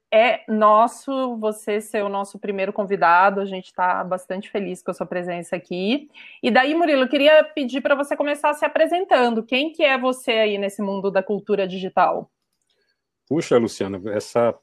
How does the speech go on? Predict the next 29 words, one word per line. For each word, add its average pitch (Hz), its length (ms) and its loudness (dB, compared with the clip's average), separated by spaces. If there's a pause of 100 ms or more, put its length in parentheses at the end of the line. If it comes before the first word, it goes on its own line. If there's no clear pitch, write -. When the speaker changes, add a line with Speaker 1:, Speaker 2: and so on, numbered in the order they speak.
Speaker 2:
pergunta, 113 420 0
ela 113 340 2 (240)
acaba 101 360 -6
provocando, 117 760 0
né? 113 220 -6 (540)
Eu 104 100 -4
tenho 127 240 2
alguns 127 320 0
colegas 117 540 4
que - 80 -4
acompanharam 110 720 -4
aí 104 280 -4
a 98 60 -6
trajetória 107 680 -2
que 123 140 -8
falam 120 260 0
que - 80 -4
eu 123 60 0
sou 120 280 -2
o 101 40 -6
Forrest - 500 2
Gump 117 280 -4
da 123 100 0
cultura 120 400 -4
digital. 101 500 -6 (160)
<laughs> 135 320 -2 (400)
Não 107 120 -8
sei - 260 0
se, 131 340 0